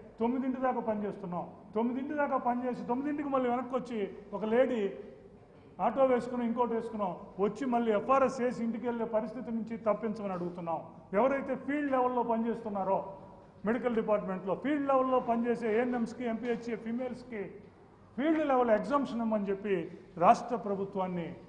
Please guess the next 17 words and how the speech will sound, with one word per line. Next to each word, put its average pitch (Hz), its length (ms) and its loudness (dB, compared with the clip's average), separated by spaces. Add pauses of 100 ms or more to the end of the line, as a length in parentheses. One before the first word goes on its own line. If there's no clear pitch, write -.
(280)
కోరుతున్నాం. 208 520 2 (100)
పని 233 200 2
ఒత్తిడి 240 300 -2
నుంచి 202 260 -2 (420)
తగ్గించమని 226 680 2 (420)
మనం 175 160 2
అడుగుతున్నాం. 196 480 0
అలాగే 214 320 2
గ్రామ 233 340 2
సచివాలయ 226 480 0 (100)
ఉద్యోగులకి 202 540 -2 (500)
రేషనలైజేషన్ 233 840 0
చేస్తుంది 202 320 -6
ప్రభుత్వం. 233 440 -2 (680)
మరి 190 120 2
వాళ్ళకి 208 400 4
సంబంధించిన 240 600 4